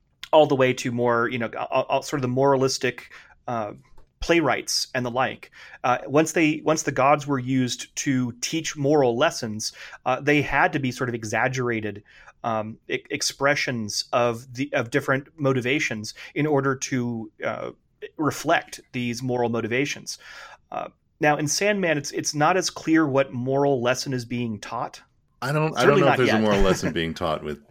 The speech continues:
Speaker 2: Sandman in, in that instance. I think
Speaker 1: Yeah,
Speaker 2: it's
Speaker 1: I, I don't
Speaker 2: just
Speaker 1: think that was his
Speaker 2: Yeah, I think Neil Gaiman is just creating a character who is flawed. I mean, we're, we're past the, you know, primal gods that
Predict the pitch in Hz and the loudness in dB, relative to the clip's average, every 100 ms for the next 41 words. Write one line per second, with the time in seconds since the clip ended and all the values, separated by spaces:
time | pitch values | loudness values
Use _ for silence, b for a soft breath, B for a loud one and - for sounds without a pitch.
0 | _ - 85 73 71 71 - 73 - 73 | _ -10 -6 -6 -8 -10 -14 -18 -16 -12
1 | 76 73 82 76 73 73 73 - - - | -10 -10 -10 -8 -6 -6 -8 -12 -18 -20
2 | - - _ _ _ _ _ - 87 123 | -20 -20 _ _ _ _ _ -8 -4 2
3 | 156 147 - 196 208 - 190 - 147 147 | 4 6 6 4 4 2 -2 0 -4 -6
4 | 117 - - b b - 104 110 156 156 | -10 -12 -14 b b -2 2 2 2 2
5 | 131 113 110 135 92 80 76 82 - 95 | 2 4 4 4 2 -2 -4 -8 -2 0
6 | 90 85 80 80 76 - 82 - 101 92 | 2 0 -4 -8 -10 -12 -10 -2 0 0
7 | 87 82 67 85 87 82 87 78 95 101 | -4 -6 -6 -6 -4 -4 -4 -6 -4 -4
8 | 65 73 - _ 85 87 85 92 95 92 | -6 -10 -16 _ -8 -8 -2 0 2 2
9 | 87 B B B - 104 107 - 104 98 | 0 B B B -2 0 0 -2 0 0
10 | 98 - - - 90 85 82 80 85 73 | -2 -10 -14 -8 -6 -4 -4 -6 -8 -8
11 | 71 - _ _ _ - 98 95 82 73 | -10 -14 _ _ _ -8 -4 -2 -4 -4
12 | 80 90 87 76 73 73 71 71 | 0 0 0 -4 -8 -8 -6 -8